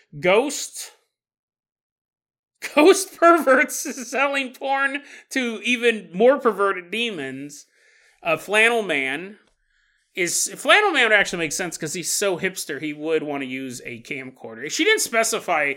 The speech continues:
For all I know, it was a red camera that this flannel man stole from the set of Avatar two. She didn't actually say what type of camera was used, but I just keep imagining that old camcorder I got for my graduation present that my uncle s-,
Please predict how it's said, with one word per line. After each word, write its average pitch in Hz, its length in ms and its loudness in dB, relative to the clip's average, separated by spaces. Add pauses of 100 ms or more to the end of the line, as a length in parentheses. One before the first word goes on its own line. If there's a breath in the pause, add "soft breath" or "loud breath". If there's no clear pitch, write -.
(280 loud breath)
For 277 100 2
all 247 160 6
I 226 100 6
know, 190 200 2
it 165 100 -4
was 143 120 -4
a 135 60 -4
red 147 320 -2
camera 123 420 -8
that 120 400 -12
this 127 320 -12 (220)
flannel 175 280 -4
man 151 240 -4
stole 156 400 -6
from 160 260 -12
the 196 80 -8
set 185 200 -2
of 165 100 -4
Avatar 160 420 -2
two. 185 220 -8
She 185 160 -6
didn't 311 160 0
actually 214 380 -4
say 165 580 -2 (320 soft breath)
what - 140 -6
type 180 220 0
of 131 80 -14
camera 113 400 -12
was 101 200 -16
used, 107 340 -20
but 120 200 -10
I 127 100 -8
just 139 180 -12
keep 156 160 -8
imagining 120 720 -12
that 120 240 -12
old 127 280 -12
camcorder 120 580 -12
I 110 100 -12
got 117 280 -12
for 120 180 -14
my 107 140 -14
graduation 113 600 -8
present 107 340 -16 (460)
that 170 180 0
my 147 140 -4
uncle 156 320 -8
s-, - 180 -10